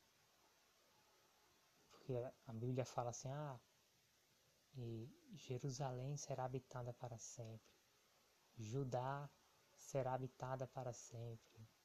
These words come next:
E, e eu vou dar o, eu vou dar a terra de Israel,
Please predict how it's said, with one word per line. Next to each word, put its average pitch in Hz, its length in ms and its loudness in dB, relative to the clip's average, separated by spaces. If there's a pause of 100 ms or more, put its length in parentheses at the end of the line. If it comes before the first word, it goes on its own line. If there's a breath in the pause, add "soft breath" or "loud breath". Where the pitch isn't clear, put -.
(800)
E, 117 680 -4
e 147 140 -4
eu 123 100 -4
vou 131 160 0
dar 131 200 2
o, 131 200 -2 (360)
eu 143 80 0
vou 127 140 2
dar 127 480 2 (680)
a 127 100 0
terra 143 340 4
de 135 80 2
Israel, 135 800 2